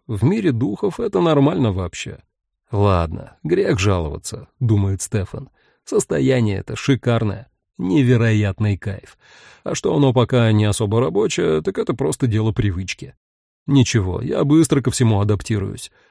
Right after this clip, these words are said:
Вон злиться уже научился, и как последний дурак уставать». Стефан берется за телефон, чтобы позвонить Каре и сказать, что скоро придет, но снова прячет его в карман. Сначала переодеться и бутерброд сунуть в зубы.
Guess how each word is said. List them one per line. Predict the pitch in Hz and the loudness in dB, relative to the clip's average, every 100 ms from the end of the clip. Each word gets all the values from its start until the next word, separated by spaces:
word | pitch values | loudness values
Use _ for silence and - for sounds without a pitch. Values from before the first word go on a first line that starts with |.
| _ - | _ -8
Вон | 226 240 160 | 0 2 4
злиться | 110 131 - 135 | 4 2 2 0
уже | 98 123 | 2 0
научился, | 135 98 117 127 - 127 _ _ - | 0 -2 -4 -4 -4 -8 _ _ -6
и | 127 | -2
как | 127 - | 0 2
последний | 135 - 147 127 | 2 2 4 4
дурак | 120 117 - - _ | 4 2 0 -6 _
уставать». | 151 - 123 98 95 - - _ _ _ _ - | -6 -2 -2 -2 -4 -12 -20 _ _ _ _ -20
Стефан | - - - 139 | -8 -4 2 4
берется | 117 117 110 113 | 4 4 4 0
за | 101 98 | 0 -2
телефон, | 107 98 - 156 147 | -2 -2 -2 0 0
чтобы | - 131 120 | 0 0 2
позвонить | 113 113 113 107 | 2 2 2 2
Каре | - 143 135 | 0 0 2
и | 113 | 2
сказать, | - 110 113 101 | 0 0 0 -2
что | - | -4
скоро | 107 117 107 | -4 -2 -2
придет, | 85 107 98 101 - _ _ _ _ | 0 -2 0 -2 -4 _ _ _ _
но | 151 170 185 | -4 0 0
снова | - 196 151 107 | 4 4 6 4
прячет | 117 113 123 110 | 4 2 2 0
его | 104 101 | -2 -2
в | |
карман. | - 113 98 87 - - _ | 0 0 2 0 -4 -14 _
Сначала | - 143 127 117 110 | -10 -6 -2 0 2
переодеться | 104 107 101 92 95 - - - _ | 2 0 0 -2 -6 -8 -14 -18 _
и | - 190 | -8 -4
бутерброд | 160 151 143 123 120 98 | 0 4 4 4 4 2
сунуть | 117 101 95 | 0 0 0
в | |
зубы. | 92 95 85 | -2 -4 -6